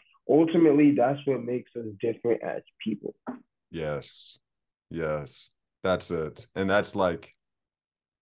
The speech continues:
Speaker 2: God, the universe, whatever one wants to call it, is getting to live all of these original experiences through each of us. So it's like playing out infinity. And that's
Speaker 1: Mm-hmm.
Speaker 2: why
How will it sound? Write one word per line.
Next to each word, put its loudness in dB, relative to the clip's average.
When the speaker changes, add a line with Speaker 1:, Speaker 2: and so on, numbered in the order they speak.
Speaker 2:
God, 0
the -14
universe, -8
whatever -4
one -6
wants -8
to -12
call 0
it, -6
is -10
getting -4
to -8
live -4
all 2
of -4
these -6
original -6
experiences -8
through -6
each -8
of -10
us. -14
So -10
it's -8
like -4
playing -2
out 0
infinity. -8
And -4
that's 2
Speaker 1:
Mm-hmm. 0
Speaker 2:
why 2